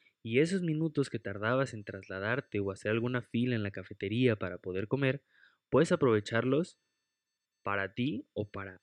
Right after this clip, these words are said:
algo que sea muy importante para ti. Y junto con esto viene el segundo punto del que quiero hablar, que es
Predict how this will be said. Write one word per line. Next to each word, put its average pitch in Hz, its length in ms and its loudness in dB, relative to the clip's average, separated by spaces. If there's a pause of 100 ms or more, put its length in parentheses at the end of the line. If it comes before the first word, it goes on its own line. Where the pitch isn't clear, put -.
algo 139 640 0 (580)
que 101 140 -8
sea 110 260 -2
muy 120 340 -4
importante 95 560 -6
para 98 200 -4
ti. 120 260 -2 (480)
Y 123 80 -4
junto 120 360 -2
con 117 200 -2
esto 170 480 -2 (380)
viene 113 560 -2
el 107 200 -4
segundo 123 680 0
punto 123 320 0
del 113 120 2
que 98 140 -8
quiero 98 220 0
hablar, 107 340 2 (480)
que 107 220 -2
es - 180 -6